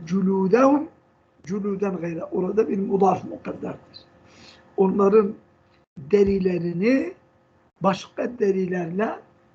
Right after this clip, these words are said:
ne yaparız? Değiştiririz. Bakınız, deri zattır. Tebdil onun için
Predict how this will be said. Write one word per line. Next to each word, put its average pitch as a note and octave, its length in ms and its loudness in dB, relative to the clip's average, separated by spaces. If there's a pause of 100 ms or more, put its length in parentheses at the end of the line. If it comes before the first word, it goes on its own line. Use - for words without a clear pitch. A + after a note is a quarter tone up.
(260)
ne G#3 80 2
yaparız? - 580 -4 (440)
Değiştiririz. F3 880 0 (360)
Bakınız, - 420 -10 (520)
deri G3 380 -2 (180)
zattır. - 680 -8 (540)
Tebdil F3 440 -10
onun D#3+ 160 -8
için - 220 -18